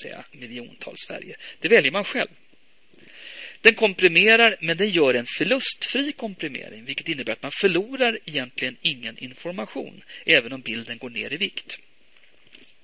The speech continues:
Man kan också, liksom gif-bilden, få den här sammanflätad.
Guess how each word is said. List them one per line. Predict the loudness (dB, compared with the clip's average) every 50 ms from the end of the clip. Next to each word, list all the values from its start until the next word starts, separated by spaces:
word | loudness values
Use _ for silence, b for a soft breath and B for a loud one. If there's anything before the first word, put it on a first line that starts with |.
| -20 -20 B B B B B B B
Man | -2 4
kan | 4 6 6
också, | 6 4 4 2 4 4
liksom | 4 4 2 0 0
gif-bilden, | 0 0 -2 -2 4 6 6 6 6 2 -2 -4
få | -8 -10 -10 -6
den | -6 -6 -4
här | -2 0 2 2 2 0 0
sammanflätad. | -4 -2 -2 -2 -2 -2 -8 -10 -10 -2 2 4 4 4 2 0 0 0 0 0